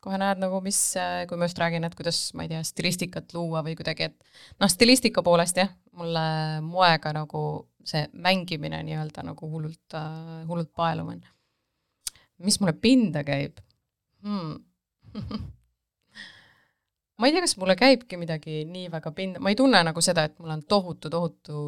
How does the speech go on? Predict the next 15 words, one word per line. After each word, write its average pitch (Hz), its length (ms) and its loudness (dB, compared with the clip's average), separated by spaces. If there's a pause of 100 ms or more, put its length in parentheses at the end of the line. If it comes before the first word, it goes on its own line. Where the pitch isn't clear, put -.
(140)
üleküllastus. 147 1160 -4 (100)
Mul 196 160 -2
on 190 80 2
tegelikult 202 300 0
olnud 180 260 -4
küll 165 160 -8
periood, 147 400 -8
kus - 240 -4
ma 143 240 -2
tunnen, 151 480 -6
et, - 320 -16
äh, 139 160 -6 (880)
et 165 160 2
sellest 160 380 -2
moest 180 720 0